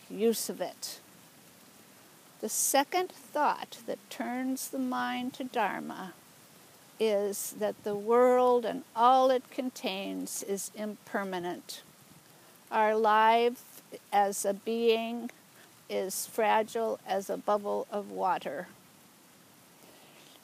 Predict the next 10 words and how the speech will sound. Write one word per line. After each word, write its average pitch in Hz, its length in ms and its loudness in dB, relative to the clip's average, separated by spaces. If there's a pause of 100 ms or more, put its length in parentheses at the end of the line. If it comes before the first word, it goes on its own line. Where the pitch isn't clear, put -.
(120)
At 208 280 0
the 220 100 0
time 247 520 -2
of 269 220 -2
death, 214 580 4 (520)
only 254 640 4 (260)
Dharma 196 680 0 (160)
is 196 200 -2
of 185 200 -6
benefit. 175 680 -6